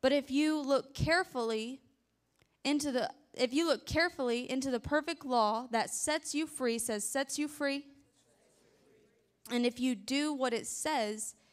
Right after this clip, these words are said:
and don't forget what you heard," say, "then, then God will bless you for doing it." Because God works with doers. God doesn't work with hearers.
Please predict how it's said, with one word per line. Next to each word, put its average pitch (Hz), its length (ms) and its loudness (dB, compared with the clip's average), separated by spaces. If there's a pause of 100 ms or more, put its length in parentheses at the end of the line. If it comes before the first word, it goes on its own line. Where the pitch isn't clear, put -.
(260)
and 220 280 -2
don't 294 260 4
forget 285 520 0
what 254 260 0
you 233 180 -2
heard," 226 600 0 (260)
say, 240 240 2
"then, 262 580 0 (1400)
then 233 600 2 (240)
God 240 440 2
will 220 180 -2
bless 233 520 -2
you 214 380 -6 (200)
for 226 140 -4
doing 220 400 0
it." 202 160 -10 (1160)
Because 269 360 2
God 269 340 2
works 269 300 -2
with 214 240 -6
doers. 220 640 -4 (1120)
God 269 200 8
doesn't 269 260 4
work 269 220 2
with 233 140 -2
hearers. 233 720 -2